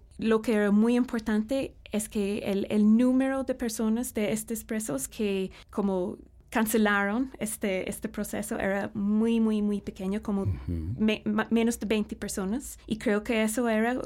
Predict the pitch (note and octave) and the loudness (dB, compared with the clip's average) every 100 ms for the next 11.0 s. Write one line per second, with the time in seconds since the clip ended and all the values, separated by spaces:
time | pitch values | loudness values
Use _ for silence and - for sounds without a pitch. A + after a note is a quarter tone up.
0 | - A3 A3+ G#3+ G3 - - G#3 G#3+ A#3+ | -8 -2 2 4 2 -2 -2 0 0 -2
1 | A3+ G#3 G3 G3 G#3 G#3+ G#3 - A3 G3+ | -2 -2 0 0 2 4 2 0 0 0
2 | F#3+ A3 C#4+ - - A#3+ G#3 G#3 G#3+ A3 | 0 -2 -6 -12 -4 0 2 2 0 0
3 | G3+ G3+ G3+ G3+ - - - G#3+ B3 B3 | 2 2 0 -2 -8 -14 -2 2 4 4
4 | B3+ C4 B3+ - C4 D4 - - - A#3 | 2 2 0 0 -2 -2 -6 -12 0 2
5 | G#3 G#3 G#3 G#3+ A3 A3+ A3 A3 G#3+ A3 | 2 2 2 4 4 2 0 0 0 0
6 | B3 B3+ - G#3 G#3 - G3+ G3 - G3+ | -2 -4 -2 -2 -2 -2 -2 -2 -2 0
7 | G#3+ A3 G#3 G#3 G#3+ - B3 B3+ - G#3 | 4 4 4 2 -2 -4 -4 -4 -2 -2
8 | F#3+ F#3 - A3 - A3 A3+ F#3+ G3+ G3+ | -2 -4 -8 -6 -4 -4 -2 0 0 2
9 | G#3+ A3 G#3+ G#3 G3 G#3 - A3 G#3+ F#3 | 0 0 0 2 2 0 -2 -4 -4 -4
10 | F3+ F#3+ - - - - A3 A3 - | -4 -6 -6 -6 -8 -8 -10 -12 -16